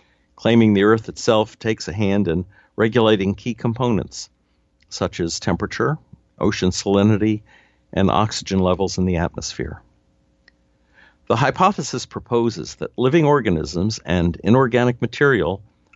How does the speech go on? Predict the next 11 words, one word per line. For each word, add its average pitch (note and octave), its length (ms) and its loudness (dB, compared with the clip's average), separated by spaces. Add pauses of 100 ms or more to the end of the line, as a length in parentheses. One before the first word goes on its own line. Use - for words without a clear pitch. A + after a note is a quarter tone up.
(160)
are - 80 -8
part B2+ 260 0
of C#3 100 2
a A#2 80 2
dynamic C3 720 0
system A#2 520 -4
that - 140 -4
shapes - 340 -4
the - 160 -6
Earth's G#2+ 320 0
biosphere F2+ 680 -2